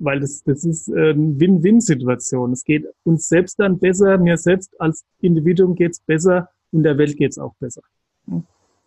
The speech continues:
Es ist nicht entweder oder, sondern sowohl als auch, ne? Also wenn's mir besser geht, geht's der Welt besser und, und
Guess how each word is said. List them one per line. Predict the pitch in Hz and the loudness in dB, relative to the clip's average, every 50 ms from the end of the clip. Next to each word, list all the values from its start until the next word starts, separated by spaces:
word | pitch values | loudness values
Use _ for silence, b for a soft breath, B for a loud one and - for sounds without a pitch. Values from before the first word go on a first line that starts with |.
| _ _ | _ _
Es | 143 | -4
ist | 143 143 165 | -2 0 0
nicht | 160 160 - - - | 0 0 -2 -4 -4
entweder | 170 160 147 151 151 147 147 139 135 139 | -2 -2 0 0 0 0 0 -2 -2 0
oder, | 147 151 165 175 165 165 165 175 170 - _ _ _ _ _ _ _ _ _ | 0 2 2 2 2 2 0 0 -4 -6 _ _ _ _ _ _ _ _ _
sondern | - - 143 143 143 139 135 135 131 123 - _ _ _ _ _ _ _ _ | -6 -2 0 0 2 2 2 0 0 -2 -4 _ _ _ _ _ _ _ _
sowohl | - - 151 123 131 143 143 139 | -6 -4 -2 0 2 2 2 0
als | 135 127 - - | -2 -4 -6 -6
auch, | 135 131 131 127 - | -4 -4 -4 -4 -4
ne? | 131 135 135 | -4 -4 -4
Also | 127 123 131 120 | -4 -4 -4 -2
wenn's | 127 135 131 - - - - | -2 -2 -2 -4 -6 -10 -6
mir | 180 143 147 170 190 202 202 | -2 0 2 4 4 4 2
besser | 180 165 175 160 156 160 143 | 2 0 0 0 2 0 0
geht, | 131 151 143 147 147 | 0 0 -2 -2 -2
geht's | 143 139 131 - | -4 -6 -6 -6
der | - 131 120 123 | -8 -6 -4 -4
Welt | 139 147 143 - | -4 -4 -4 -2
besser | 156 147 139 147 151 143 143 139 139 - | -2 -2 0 0 0 0 0 -2 -4 -4
und, | - 151 143 147 143 143 - | -4 -4 -4 -4 -4 -6 -6
und | 151 139 131 - | -6 -6 -6 -8